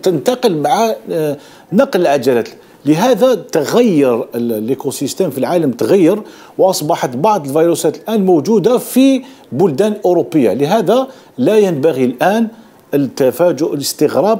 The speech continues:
ان بعض الامراض اللي كنا حاسبينها م-، امراض افريقيه بحته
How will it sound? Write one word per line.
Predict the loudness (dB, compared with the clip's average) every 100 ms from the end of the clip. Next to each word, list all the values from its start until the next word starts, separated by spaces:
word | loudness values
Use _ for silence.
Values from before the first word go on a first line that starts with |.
| -4 -4
ان | -2
بعض | -2 -2 -4 -8
الامراض | -6 -2 -2
اللي | -4 -6
كنا | -6 -6
حاسبينها | -6 -6 -4 -2 -2 -6 -8 -20 _ _ -18 -18 -8
م-، | -4
امراض | -2 -2 0 -2 -2
افريقيه | -4 -4 -2 0 0
بحته | 2 -2 0 -2